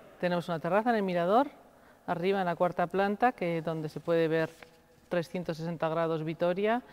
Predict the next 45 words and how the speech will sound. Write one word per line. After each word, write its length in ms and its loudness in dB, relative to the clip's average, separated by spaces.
La 80 -4
verdad 120 -2
es 80 -6
que 100 0
da 80 4
gusto 360 -4
subir 240 -4
arriba 480 0
y, 300 -4
y 60 -4
ver 180 -2
la 320 -2
estupenda 520 -6
ciudad 240 -4
que 120 -6
tenemos. 580 -6
Y 100 0
luego 180 8
tenemos 240 4
el 60 2
jardín 320 4
vertical, 540 4
que 160 -2
como 240 -4
su 140 -6
propia 280 2
palabra 320 0
indica, 380 0
es 100 -2
vertical, 560 2
con 100 -2
lo 80 0
cual 260 -2
cualquier 320 0
evento 380 0
para 280 0
mujeres 520 -2
con 160 -6
tacones 460 -6
es 120 -10
perfecto 520 -6
porque 320 -2
el 80 -6
suelo 320 0
es 240 -4